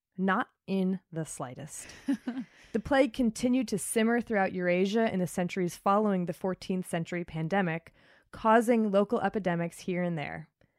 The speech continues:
Speaker 1: which is not to suggest that they weren't devastating. The sixteen sixty-five Great Plague of London killed seventy thousand residents out of a population of four hundred and fifty thousand.
Speaker 2: Oh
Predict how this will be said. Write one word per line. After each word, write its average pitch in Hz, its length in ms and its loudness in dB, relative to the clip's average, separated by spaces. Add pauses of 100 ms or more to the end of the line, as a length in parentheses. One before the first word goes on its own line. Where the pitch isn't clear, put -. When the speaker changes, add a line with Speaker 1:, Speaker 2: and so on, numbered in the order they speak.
(280)
Speaker 1:
which 233 160 2
is 226 100 0
not 240 220 2
to 277 80 -12
suggest 214 420 0
that 202 120 -6
they 180 120 -2
weren't 180 300 -4
devastating. 202 640 0 (340)
The 185 120 -6
sixteen 285 420 -4
sixty-five 196 640 -4
Great - 240 -6
Plague 185 240 -4
of 165 100 -6
London 190 460 -4 (400)
killed 202 400 -2
seventy 269 480 2
thousand 208 480 2
residents 214 640 -2
out 196 160 2
of 190 80 2
a 190 40 4
population 190 800 0
of 185 100 -6
four 185 200 0
hundred 180 180 -2
and 175 100 -4
fifty - 280 -6
thousand. - 480 -6 (100)
Speaker 2:
Oh 370 180 4